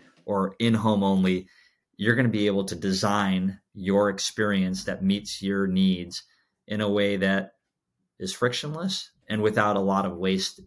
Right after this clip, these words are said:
uh, in that. So I think we're gonna become much, much more, um, consumer-centric. I think we're gonna become much more efficient. And I think it's ultimately gonna lead to a much better product experience. And we need to do this.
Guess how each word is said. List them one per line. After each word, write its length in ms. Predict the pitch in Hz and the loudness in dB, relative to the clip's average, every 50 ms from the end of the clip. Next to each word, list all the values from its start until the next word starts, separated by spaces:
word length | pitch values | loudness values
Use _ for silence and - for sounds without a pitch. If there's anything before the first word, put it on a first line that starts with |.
| - - | -10 -8
uh, 180 | 95 92 87 - 95 | -6 -6 -6 -4 -4
in 140 | 95 92 | -2 0
that. 260 | 92 90 - - - - - | 0 0 -2 -6 -10 -12 -10
So 160 | - - 139 | -2 0 2
I 40 | 135 | 2
think 200 | 127 160 139 156 | 2 0 -4 -4
we're 100 | 143 127 | -2 -2
gonna 140 | 131 117 110 | 0 0 -2
become 360 | 104 - - 104 98 92 92 | -2 -2 -2 0 0 2 2
much, 280 | 101 113 113 - - - | 2 0 0 -2 -4 -4
much 280 | 104 104 95 - - | -4 -6 -6 -8 -8
more, 420 | - 101 101 98 95 95 95 95 - _ _ _ _ _ _ _ _ _ _ _ _ | -4 -2 0 2 2 0 0 -2 -6 _ _ _ _ _ _ _ _ _ _ _ _
um, 240 | 95 98 95 92 92 | -4 -4 -4 -4 -4
consumer-centric. 960 | - - 95 - - 123 110 101 - - 110 113 123 - 156 147 147 - - _ - - | -6 -8 -6 -4 -2 -2 0 0 0 -2 -2 -2 -2 -2 -4 -4 -4 -8 -14 _ -14 -8
I 20 | |
think 160 | 95 110 101 | -6 -6 -4
we're 120 | 101 104 104 | -2 -2 -2
gonna 120 | 98 95 | -2 -2
become 300 | 95 92 - 101 95 95 | -2 -2 -2 -2 0 0
much 240 | 95 95 95 - - | 0 0 -2 -4 -4
more 160 | 98 92 85 | -4 -4 -4
efficient. 640 | - - - 113 120 123 - - 165 165 - 95 - _ _ _ _ _ _ _ _ _ | -6 -6 -4 -2 -2 -2 -2 -4 -6 -6 -8 -10 -14 _ _ _ _ _ _ _ _ _
And 100 | - 107 | -6 -4
I 80 | 107 110 | -4 -4
think 160 | 110 123 113 | -4 -4 -6
it's 160 | 123 123 - | -6 -2 -2
ultimately 400 | 123 113 101 - - 120 110 98 | 0 0 0 -2 -4 -4 -4 -4
gonna 200 | 104 104 104 101 | -4 -4 -2 -2
lead 200 | 104 101 98 95 | -2 -2 -2 -2
to 120 | - 98 95 | -2 0 0
a 40 | 92 | 2
much 360 | 92 95 98 98 - - - | 2 2 0 0 -2 -6 -8
better 200 | 98 95 95 - | -6 -6 -6 -6
product 480 | - - - 95 90 90 90 87 - | -6 -4 -2 -2 -2 -2 -4 -8 -10
experience. 380 | - - - - 98 95 95 - | -14 -16 -10 -6 -4 -4 -4 -2
And 140 | - 127 131 | 0 2 2
we 100 | 139 139 | 4 4
need 220 | 143 165 165 120 | 2 2 0 0
to 60 | 107 | 0
do 160 | 98 101 92 82 | 0 0 -2 -2
this. 240 | 80 82 - - | -4 -8 -12 -14